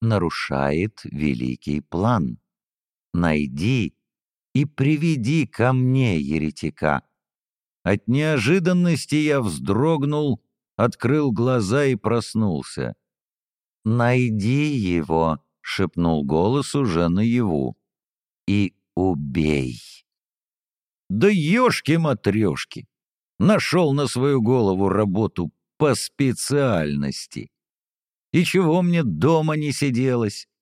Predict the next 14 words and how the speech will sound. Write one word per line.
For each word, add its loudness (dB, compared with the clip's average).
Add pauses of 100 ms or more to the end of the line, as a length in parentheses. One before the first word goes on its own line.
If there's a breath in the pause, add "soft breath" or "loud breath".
(460)
Я 2
подумал 4 (540)
и 2
решил 2
отложить 2
командировку 0
по 2
поиску -2
Рока. -2 (640)
Никуда 2
прямо 0
сейчас -2
не 0
поеду. -2